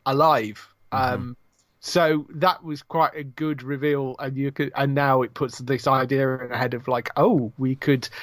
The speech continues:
Speaker 1: you know, if we just need to show them that Lydia's alive, and that's gonna make quite a big change." So,
Speaker 2: Mm-hmm.
Speaker 1: yeah, it was, it was quite a good sequence that I thought. I think it worked.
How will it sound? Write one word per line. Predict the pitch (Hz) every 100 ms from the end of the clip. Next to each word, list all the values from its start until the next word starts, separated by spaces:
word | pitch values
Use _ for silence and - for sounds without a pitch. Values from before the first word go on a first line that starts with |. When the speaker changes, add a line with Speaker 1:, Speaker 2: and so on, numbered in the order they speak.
| - -
Speaker 1:
you | - 147
know, | -
if | 143 -
we | 143
just | 135 170 160
need | 135
to | 139
show | - 165 190
them | 143 127
that | 123 117
Lydia's | 139 127 127 123
alive, | 120 113 123 123 120 120 -
and | 123 123 123
that's | 143 143 -
gonna | 147 135 123 117 -
make | 131 139 135 -
quite | - 139 -
a |
big | 139 135 131
change." | 175 139 107 92
So, | - 160 160 147 - -
Speaker 2:
Mm-hmm. | 92 90 -
Speaker 1:
yeah, | 262 208 123 104
it | 190 220
was, | 233 202 -
it | 226
was | 226 196
quite | - 226 -
a | 175 170
good | 147 - 175 139
sequence | 170 156 110 -
that | 113 -
I | -
thought. | 127 110 131
I |
think | 143 143
it | 131
worked. | 131 113 -